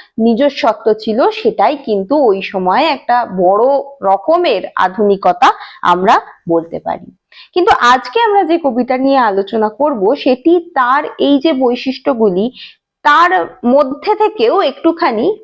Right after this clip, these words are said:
ভিন্নধর্মী কবিতা। কবিতাটির নাম হলো বৃষ্টি, আহ, এবং এই কবিতাটি মূলত বলা হয়ে থাকে প্রেমের কবিতা। কেন এই কবিতাটি আলাদা?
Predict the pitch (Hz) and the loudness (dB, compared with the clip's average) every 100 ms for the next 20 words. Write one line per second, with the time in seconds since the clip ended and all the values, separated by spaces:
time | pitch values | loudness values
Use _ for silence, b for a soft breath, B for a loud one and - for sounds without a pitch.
0 | - 240 220 226 202 208 190 294 381 160 | -8 -2 0 2 0 0 2 2 0 -4
1 | 170 - - _ _ B B - 302 359 | -6 -8 -10 _ _ B B -4 0 2
2 | 427 440 440 294 254 285 302 349 240 269 | 2 2 2 4 2 2 0 2 2 0
3 | 220 190 226 226 - - 190 311 - b | 0 0 0 -2 -8 -6 -6 -6 -12 b
4 | b b 214 311 320 - 277 359 359 359 | b b 0 4 2 2 2 2 2 0
5 | 339 262 320 311 262 - 214 302 320 269 | 0 0 0 0 -2 -2 -4 -4 -4 2
6 | 269 285 294 302 302 240 226 240 269 262 | 2 2 0 0 -2 0 2 2 2 0
7 | 254 277 277 262 233 - - 220 202 202 | 0 -2 0 0 0 -6 -2 0 2 0
8 | 208 196 185 185 190 - _ B B B | 0 -2 -4 -4 -4 -4 _ B B B
9 | 311 294 349 427 427 392 349 349 349 359 | 2 4 4 2 2 0 0 2 2 4
10 | 359 311 254 269 262 196 | 4 6 6 6 6 4